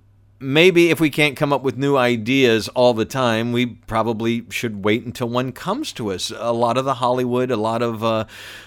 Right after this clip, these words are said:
movie making becomes a factory to churn out more scripts, more product, but I'm, I'm always good for waiting for that right idea, waiting for that right script, waiting for that right whatever.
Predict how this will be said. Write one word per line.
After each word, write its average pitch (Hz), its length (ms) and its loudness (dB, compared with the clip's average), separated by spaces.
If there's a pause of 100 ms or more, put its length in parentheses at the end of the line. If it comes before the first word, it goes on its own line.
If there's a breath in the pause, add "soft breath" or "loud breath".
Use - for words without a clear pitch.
movie 135 280 4
making 127 520 0
becomes 131 480 -2
a 131 80 0
factory 127 500 -2
to 95 100 -4
churn 117 300 -6
out 113 160 -4
more 110 320 -2
scripts, - 540 -6
more 110 220 -2
product, 117 760 -2
but 104 260 2 (320 loud breath)
I'm, 123 420 -2
I'm 117 280 -2
always 131 280 0
good 127 300 0
for 110 100 -2
waiting 107 440 -2
for 110 100 -8
that 107 180 -4
right 110 220 0
idea, 107 420 -2
waiting 92 280 -6
for 101 100 -10
that 101 160 -4
right 104 240 -6
script, 110 400 -6
waiting 92 240 -8
for 95 140 -10
that 95 160 -8
right 98 280 -8
whatever. 101 540 -6